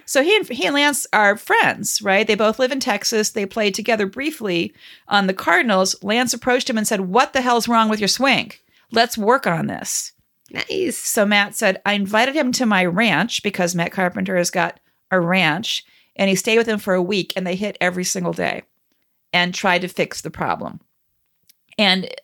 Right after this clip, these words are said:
Speaker 1: this could have wor-, this may work because Lance Berkman was, in fact, the Cards' comeback player of the year in twenty eleven. So Matt Carpenter's kind of due for a comeback. And he's going into spring training expecting to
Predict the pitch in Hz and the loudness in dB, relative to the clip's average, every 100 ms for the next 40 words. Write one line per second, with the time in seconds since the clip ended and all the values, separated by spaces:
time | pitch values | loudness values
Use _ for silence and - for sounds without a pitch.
0 | _ - 196 - 277 240 208 220 185 226 | _ -4 -4 0 0 2 0 -2 -2 0
1 | 233 233 190 151 180 190 175 190 185 196 | 0 2 2 2 -2 -2 0 -2 0 -2
2 | 196 190 185 170 - 185 202 185 - - | 0 -2 0 -2 -4 -4 0 0 -2 -18
3 | - - 185 202 185 - - 233 214 185 | -10 -6 0 2 2 0 0 2 2 0
4 | - 202 175 170 165 175 180 165 151 - | -2 0 2 2 0 -2 0 2 2 -2
5 | 165 - 175 165 160 156 - 175 - - | -6 -4 -4 -2 2 2 0 -8 -16 -10
6 | - 202 190 180 196 180 185 160 - 226 | -2 0 0 -2 -2 -2 0 -4 -2 0
7 | 202 175 160 185 180 - 165 - 160 - | 0 0 0 2 2 0 -2 -2 -4 -4
8 | 180 170 - - - - - 208 - 277 | -4 -2 -2 -4 -16 -10 -2 0 0 -2
9 | 320 330 269 262 240 240 226 - 214 196 | -2 0 0 2 2 0 0 -2 -2 -2
10 | 226 214 196 - - - 208 208 226 208 | 0 0 -2 -4 -6 -2 -2 -2 -2 -2
11 | - 208 185 | 0 0 0